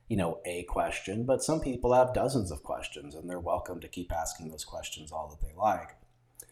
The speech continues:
Um, once those test results come in, of course, they're reviewed by the physician and they're shared to the patient. And this is all done through a hipaa compliant patient portal, which, um, works really quite well. People get an email, they click the link,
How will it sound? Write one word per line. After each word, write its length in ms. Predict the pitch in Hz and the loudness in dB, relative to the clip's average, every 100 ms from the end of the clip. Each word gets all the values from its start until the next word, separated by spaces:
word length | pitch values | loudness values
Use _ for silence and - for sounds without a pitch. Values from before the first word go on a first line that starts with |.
| - - - _ _ | -20 -20 -20 _ _
Um, 240 | - 101 92 | 2 4 2
once 360 | 113 120 175 - | 6 8 8 8
those 180 | 131 - | 4 6
test 280 | 123 110 | 4 4
results 400 | 113 101 101 - | 2 2 4 2
come 260 | - 92 92 | 0 -2 0
in, 140 | 127 151 | 4 4
of 120 | 127 | 2
course, 360 | - 101 92 | 2 2 0
they're 140 | - 92 | -2 -2
reviewed 500 | 85 85 90 95 92 | -2 -4 -4 -4 -2
by 160 | 90 | -2
the 100 | 82 | -2
physician 640 | 85 82 87 95 - 170 202 - - _ _ _ | -10 -8 -6 -2 -2 -2 -4 -12 -20 _ _ _
and 220 | 92 90 | -4 -2
they're 140 | 87 82 | -2 -4
shared 640 | - 95 87 87 90 - | 0 2 2 0 -4 -6
to 100 | 90 | -6
the 80 | 80 | 2
patient. 460 | - 78 - 135 | 2 4 2 0
And 80 | 110 | 0
this 120 | 104 | -2
is 120 | 95 | 0
all 180 | 92 92 | 4 4
done 300 | 87 87 87 | 4 0 -4
through 180 | 87 85 | -6 0
a 40 | |
hipaa 300 | 82 - - | 6 6 4
compliant 840 | - 80 - 85 82 82 - - - - - | -2 -2 0 2 0 -4 -10 -14 -16 6 10
patient 420 | 82 80 107 - | 10 10 -2 4
portal, 380 | 113 110 139 117 | 6 6 4 2
which, 320 | 87 - - | 0 -6 -8
um, 320 | - 78 78 - | -10 -10 -14 -10
works 280 | 98 95 - | -4 -2 -2
really 220 | 95 87 | -4 -4
quite 320 | 90 98 92 - | 0 2 2 0
well. 160 | 95 | -2
People 300 | - 104 - | 0 0 -2
get 220 | 82 85 80 | -4 -6 -6
an 120 | 85 | 2
email, 380 | 135 135 127 113 | 6 6 6 2
they 120 | 98 | -2
click 300 | - 95 - | -4 -8 -8
the 100 | - | -6
link, 380 | 120 120 120 | -2 -2 -4